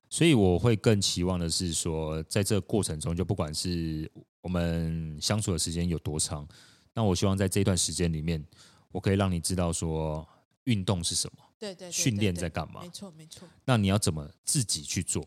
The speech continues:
Speaker 2: 嗯，嗯。
Speaker 1: 因为我觉得最重要的是让学生们有自己去做这件事情的一个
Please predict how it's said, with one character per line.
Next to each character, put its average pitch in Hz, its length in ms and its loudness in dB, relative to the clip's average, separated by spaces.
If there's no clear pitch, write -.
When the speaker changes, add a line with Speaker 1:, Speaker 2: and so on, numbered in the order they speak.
Speaker 2:
嗯， 196 240 -12
嗯。 190 60 -10
Speaker 1:
因 185 60 -10
为 147 100 4
我 113 140 6
觉 90 120 4
得 87 100 4
最 101 180 2
重 98 160 2
要 95 120 2
的 82 120 0
是 87 420 0
让 85 720 0
学 90 240 -2
生 98 160 2
们 90 200 0
有 82 300 0
自 143 200 0
己 95 120 -4
去 98 160 -2
做 92 220 2
这 95 160 -2
件 90 140 0
事 95 180 0
情 76 240 -6
的 78 200 -8
一 78 60 -6
个 76 540 -6